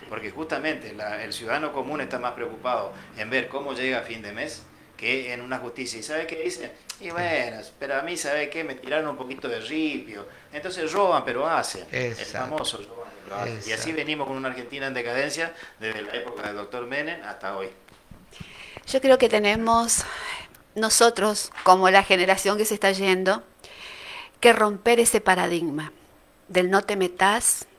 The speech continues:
Speaker 3: de bueno, como él dice, eh, "roban pero hacen". Porque lo que estamos dejando es una generación que no sabe trabajar, una generación que no quiere involucrarse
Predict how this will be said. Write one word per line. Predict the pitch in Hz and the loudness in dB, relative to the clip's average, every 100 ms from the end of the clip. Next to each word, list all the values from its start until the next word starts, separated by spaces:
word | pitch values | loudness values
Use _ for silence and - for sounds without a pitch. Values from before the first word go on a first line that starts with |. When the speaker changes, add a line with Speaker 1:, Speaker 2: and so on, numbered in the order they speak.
| - | -20
Speaker 3:
de | - 190 185 | -4 0 4
bueno, | 208 214 214 208 208 | 6 6 4 0 -2
como | 165 185 | 0 0
él | 185 | 2
dice, | 185 190 - 190 180 175 | -2 0 0 0 0 -4
eh, | - 170 175 - - _ - | -6 -4 -4 -8 -14 _ -14
"roban | - 202 196 190 | 2 6 6 4
pero | 185 175 | 2 4
hacen". | 180 180 - 170 156 - _ - - - - - - - - - - - - | 4 2 -4 -8 -12 -20 _ -18 -16 -14 -14 -12 -12 -12 -12 -14 -14 -20 8
Porque | 247 233 240 | 8 10 8
lo | |
que | 220 | 6
estamos | 220 254 285 | 6 6 6
dejando | 269 - 240 220 214 | 2 4 4 6 6
es | 214 208 208 | 6 6 4
una | 220 208 | 2 2
generación | 196 196 190 190 220 208 214 226 - _ _ | 4 4 4 2 4 6 6 2 -14 _ _
que | 196 | 0
no | 196 | 2
sabe | 208 254 254 | 6 6 6
trabajar, | 226 190 - 202 254 - _ _ _ - - _ | 4 2 6 6 6 -2 _ _ _ -20 -20 _
una | - 226 233 | 4 4 6
generación | 220 202 190 - 202 202 | 6 6 4 4 2 4
que | 185 | 4
no | 190 | 4
quiere | 185 190 | 4 4
involucrarse | 190 180 170 180 190 202 - 262 | 4 4 2 6 6 6 -2 -8